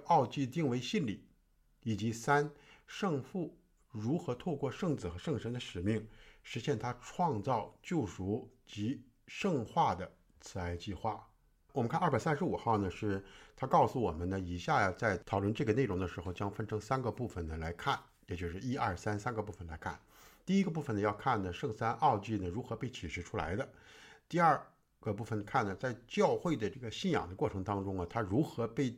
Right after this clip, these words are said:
确定为信理的，并且呢，它确定信理的时候，它用什么样的文字来表达这个信理。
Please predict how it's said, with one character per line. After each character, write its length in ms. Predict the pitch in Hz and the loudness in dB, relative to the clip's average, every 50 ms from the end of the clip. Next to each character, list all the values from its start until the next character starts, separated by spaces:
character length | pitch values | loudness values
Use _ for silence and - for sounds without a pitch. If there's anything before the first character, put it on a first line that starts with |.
| - | -8
确 280 | - - - - 180 135 | -8 -6 0 2 2 2
定 220 | 120 143 139 117 | 2 2 2 2
为 100 | 104 120 | 2 2
信 320 | 120 - - - 240 233 202 | 2 0 -2 0 2 2 4
理 160 | 127 90 82 | 4 2 0
的， 220 | 85 90 87 - - - _ _ _ | -2 -4 -6 -6 -8 -14 _ _ _
并 160 | - 131 113 | 0 0 2
且 140 | 98 - 90 | 2 2 0
呢， 120 | 85 87 | 0 0
它 120 | 87 - 104 | 0 -2 -2
确 160 | 98 - 135 | -2 -2 -2
定 120 | 107 117 | 0 0
信 220 | 110 - - 156 117 | 0 0 2 2 2
理 80 | 98 | 2
的 100 | 90 90 | 0 -2
时 140 | 87 - - | -4 -6 -8
候， 240 | 90 - 101 98 - - - - - - | -6 -4 -4 -4 -6 -10 -20 -20 -20 -8
它 100 | - 120 | -2 0
用 220 | 131 131 117 110 | 2 4 4 2
什 160 | - - 104 | 0 2 2
么 60 | 113 156 | 4 6
样 120 | 170 143 | 6 6
的 80 | 117 98 | 6 4
文 220 | 87 90 95 131 | 2 2 2 2
字 240 | 135 190 175 - - - - - - - | 2 2 0 0 -2 -8 -18 -20 -8 -2
来 120 | - 98 98 | 0 0 0
表 240 | - - 90 76 - | 2 2 0 0 0
达 340 | - - 92 123 - - - - - - _ _ _ _ | -2 0 0 0 0 -2 -6 -20 -20 -20 _ _ _ _
这 100 | - 110 | -4 -2
个 80 | 90 - | -2 0
信 220 | - - 120 87 | 0 0 -2 -2
理。 160 | 87 87 - | -2 -6 -10